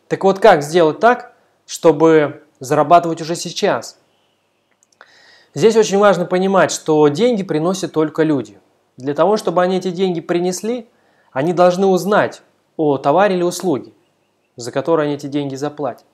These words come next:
Чтобы они об этом узнали, им должен кто-то сказать. Пока им никто не скажет, а им деньги некуда нести, они не знают о возможности. Точно так же, как и вы сидели со своими деньгами, дома они у вас лежали под подушкой, но вы не покупали на них акции,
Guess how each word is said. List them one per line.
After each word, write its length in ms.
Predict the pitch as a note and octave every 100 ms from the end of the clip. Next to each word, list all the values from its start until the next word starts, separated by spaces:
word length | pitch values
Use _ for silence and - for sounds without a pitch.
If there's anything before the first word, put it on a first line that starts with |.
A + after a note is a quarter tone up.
| _ _ _ _ _ _ _ _ _ _ _ _ _ _ _
Чтобы 320 | - F#3+ F#3+
они 140 | G#3 G#3+
об 100 | G3+
этом 220 | G3+ G3+
узнали, 320 | G3+ C4+ A#3+
им 100 | F3
должен 280 | G#3 G#3+ G3
кто-то 220 | G3+ G3
сказать. 580 | - F#3+ D#3 D3 C#3 _ _ _ _ _ _ -
Пока 280 | C#3 G3+
им 100 | G3+
никто 180 | G3+ G3+
не 140 | G3+ G3
скажет, 400 | - B3+ G#3 E3
а 100 | D3+
им 220 | D#3+ D#3+
деньги 260 | G3+ F#3+
некуда 340 | F#3 G3 - C3
нести, 300 | C3 - C#3
они 160 | C3
не 80 | D3
знают 340 | D3+ F3+ C#3 C3
о 60 |
возможности. 540 | B2 B2+ B2 G#2 _ _ - - -
Точно 280 | D3+ F3
так 220 | E3+ F3+ D#3
же, 80 |
как 200 | C#3+ D#3+
и 40 | E3
вы 160 | D#3+
сидели 500 | D3 C#3+ G#3 A3 F3+ - _ -
со 160 | D3+
своими 340 | D3 D3 D3 C3+
деньгами, 560 | C#3 C#3 F3+ F#3 D#3+ _ _ _ _ -
дома 320 | C3 D3+ C#3+
они 140 | C3+ C3+
у 20 |
вас 160 | B2+
лежали 320 | C#3 C#3 F#3+ F3+
под 220 | D#3+ -
подушкой, 440 | C#3 C#3 C#3 -
но 100 | C3
вы 100 | C#3+
не 80 | D#3+
покупали 420 | E3+ F3 F3 A#3
на 80 | E3
них 180 | C#3+ C#3
акции, 320 | B2+ - -